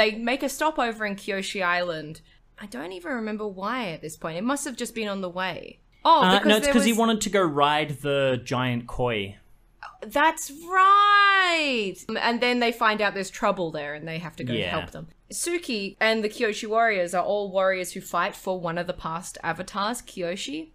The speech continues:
Speaker 1: who was an earthbender. And they all fight with, like, fans and, and stuff like that. They, like, have really cool martial art things. And Sokka is enamored by them. He's just like, "Oh my God, they're so cool."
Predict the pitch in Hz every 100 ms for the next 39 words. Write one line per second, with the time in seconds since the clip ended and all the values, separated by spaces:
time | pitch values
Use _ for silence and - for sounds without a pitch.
0 | _ 180 180 175 - 262 269 196 165 160
1 | 156 - 220 247 330 - 269 269 - 220
2 | - 196 202 175 - - 185 196 208 220
3 | 226 - _ 185 180 175 175 160 - 170
4 | 165 196 190 196 185 196 196 185 180 214
5 | 180 - 190 254 277 196 - 226 208 185
6 | 175 185 202 180 180 180 190 214 214 285
7 | 311 330 214 190 185 185 190 220 220 165
8 | 160 151 156 151 190 220 247 233 202 196
9 | 240 254 190 190 185 165 - 240 240 220
10 | 165 160 165